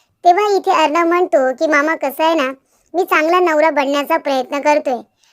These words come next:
कारण का मला मिस सिंदूरची काळजी घ्यायची आहे. तिला जे काही हवं नको ते सगळं मला तिला अगदी वेळेवरती द्यायचं आहे. तोच फक्त माझा प्रयत्न आहे, मला खुश ठेवायचं आहे तिला." तेव्हा इथे मामा म्हणतात की, "नाही, ही तर खूप चांगली गोष्ट आहे."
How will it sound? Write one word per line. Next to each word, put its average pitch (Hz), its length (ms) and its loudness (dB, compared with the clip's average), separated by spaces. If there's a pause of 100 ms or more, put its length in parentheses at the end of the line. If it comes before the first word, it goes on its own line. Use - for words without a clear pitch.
(180)
कारण 269 260 0
का 320 120 2
मला 294 220 0
मिस 294 200 -2
सिंदूरची 285 460 0
काळजी 262 360 -2
घ्यायची 262 340 -4
आहे. 285 280 -2 (480)
तिला 392 200 0
जे 381 200 -2
काही 392 220 0
हवं 330 300 2
नको 320 340 -2
ते 311 160 -6
सगळं 311 420 -4
मला 302 260 0 (360)
तिला 320 200 2
अगदी 294 240 0
वेळेवरती 285 600 0
द्यायचं 254 360 -4
आहे. 240 120 -6 (480)
तोच 370 120 4
फक्त - 360 -4
माझा 320 220 0
प्रयत्न 269 380 -2
आहे, 285 340 -2 (340)
मला 294 200 -2
खुश 370 320 -6
ठेवायचं 262 360 0
आहे 247 100 -2
तिला." 269 160 -2 (580)
तेव्हा 381 220 4
इथे 392 260 -2
मामा 294 280 0
म्हणतात 311 380 -2
की, 262 200 -8
"नाही, 254 280 -2 (400)
ही 277 60 -2
तर 277 160 0
खूप 294 160 -2
चांगली 302 300 0
गोष्ट 381 340 0
आहे." 269 140 -6